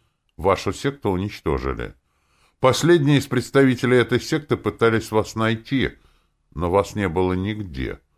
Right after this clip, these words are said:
На горе Бога точно вас не было, я в этом уверен.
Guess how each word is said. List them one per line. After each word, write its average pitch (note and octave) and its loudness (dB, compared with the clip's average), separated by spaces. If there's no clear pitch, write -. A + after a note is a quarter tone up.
На C3 4
горе D3 6
Бога D3+ 4
точно D3 2
вас G#2 4
не F#2+ 2
было, D#2 2
я F#2 6
в F#2+ 4
этом G#2 2
уверен. G2+ 2